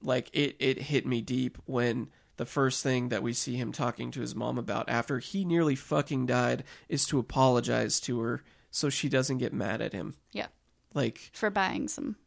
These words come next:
Speaker 2: pants.
Speaker 1: For buying some pants. And she's not necessarily mad at him in this point, but she goes right back to being controlling.
Speaker 2: Right.
Speaker 1: Like, I'm
Speaker 2: She's not gonna let up.
Speaker 1: Yeah, I'm remembering, um,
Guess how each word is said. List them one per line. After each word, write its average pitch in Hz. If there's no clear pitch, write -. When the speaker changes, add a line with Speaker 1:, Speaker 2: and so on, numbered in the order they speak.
Speaker 2:
pants. -
Speaker 1:
For -
buying 135
some 127
pants. -
And 123
she's 143
not 135
necessarily 127
mad 123
at 123
him 113
in 117
this 127
point, 110
but 110
she -
goes 123
right 117
back 113
to -
being 113
controlling. 117
Speaker 2:
Right. -
Speaker 1:
Like, 120
I'm 120
Speaker 2:
She's 226
not 202
gonna 185
let -
up. -
Speaker 1:
Yeah, 127
I'm 127
remembering, 127
um, 123